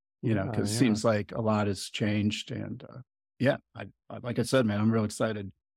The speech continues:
Speaker 1: that you
Speaker 2: Yeah.
Speaker 1: presented the opportunity for me to speak with him. So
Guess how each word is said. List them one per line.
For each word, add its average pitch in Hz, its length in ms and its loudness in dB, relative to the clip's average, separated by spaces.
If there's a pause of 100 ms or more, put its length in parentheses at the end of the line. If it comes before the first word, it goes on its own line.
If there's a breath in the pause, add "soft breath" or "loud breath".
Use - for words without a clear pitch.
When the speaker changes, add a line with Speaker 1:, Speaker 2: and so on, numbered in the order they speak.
(180)
Speaker 1:
that 110 100 -2
you 117 120 0
Speaker 2:
Yeah. 151 100 -4
Speaker 1:
presented 110 320 4
the 117 80 4
opportunity 110 560 2
for 107 140 -6
me 107 100 2
to 101 80 -4
speak 127 280 -6
with 120 140 -10
him. - 240 -8
So - 200 -16